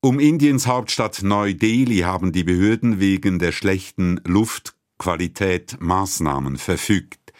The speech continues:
So wurden sämtliche Bauarbeiten für drei Tage ausgesetzt und die Feuerwehr besprüht die Trottoirs mit Wasser. Die Menschen wurden aufgefordert,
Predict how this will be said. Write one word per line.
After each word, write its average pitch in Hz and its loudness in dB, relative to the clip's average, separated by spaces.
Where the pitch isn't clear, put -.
So 110 0
wurden 120 2
sämtliche 101 0
Bauarbeiten 101 -2
für - 0
drei 95 -4
Tage 90 -2
ausgesetzt 101 -2
und 80 -2
die 82 -2
Feuerwehr 101 0
besprüht 98 -4
die 78 -6
Trottoirs 76 -4
mit 78 -4
Wasser. 95 -2
Die - 2
Menschen 117 0
wurden 82 0
aufgefordert, 101 -2